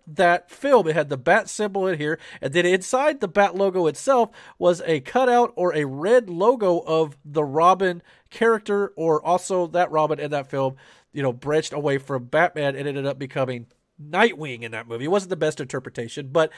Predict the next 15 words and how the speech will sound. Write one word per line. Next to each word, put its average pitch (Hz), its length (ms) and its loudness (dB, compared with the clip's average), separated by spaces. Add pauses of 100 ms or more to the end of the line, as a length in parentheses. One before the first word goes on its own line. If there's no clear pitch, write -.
(180)
that 165 140 0
was 214 140 0
something 190 280 -4
that 165 100 -6
they 160 80 -4
tried 127 320 -6
to 123 60 -12
do. 196 320 -2 (500)
So, 151 560 -4 (840)
the 175 100 -2
fact 202 260 -2
that 160 160 -2
the 135 80 -6
Flash 220 400 -4
movie 131 340 -8